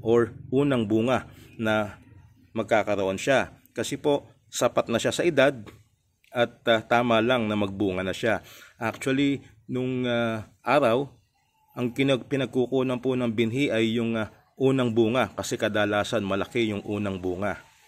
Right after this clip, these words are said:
So, pag magulang na ang tanim, hayaan na siyang mamulaklak at magbunga. At madali mo namang malalaman yan or makikita sa itsura ng iyong, ah, tanim. Gaya nga nitong sa akin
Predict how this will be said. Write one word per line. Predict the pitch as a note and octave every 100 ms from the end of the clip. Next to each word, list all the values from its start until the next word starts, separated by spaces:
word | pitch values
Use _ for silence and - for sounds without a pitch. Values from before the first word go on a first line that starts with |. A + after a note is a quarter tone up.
| _ - _ - - - - -
So, | - B2 A2+ G#2 - _ _ _
pag | B2 G#2+
magulang | A2+ B2 D#3 F3
na | F3+ F3+
ang | F#3+
tanim, | G3 F#3+ F3 F3 - _ _ _ -
hayaan | - A2 C3 B2 A#2+
na | A2+
siyang | - A2+ A2+ A2 _ _
mamulaklak | - A2 A2 A2+ A2 G#2 G#2+ - _
at | G#2 - G#2+
magbunga. | F#2 F2 E2+ G2 E2+ - _ _ _ _
At | - -
madali | C#3+ C#3 C#3+ D3
mo | C#3+
namang | C3+ C#3 C3
malalaman | C3 B2 A#2+ A#2 A2 A2 A#2
yan | D3 C#3+
or | G#2+
makikita | A2 G#2 A2 G2 G2+ B2 A#2
sa | -
itsura | - - G#2+ G#2
ng | G2+ G2+
iyong, | F#2+ G2
ah, | F#2 F2
tanim. | G#2 C3 A#2 F#2+
Gaya | F#2+ G2
nga | G2+ G2+
nitong | G2 G2+
sa | - C#3
akin | E3+ C#3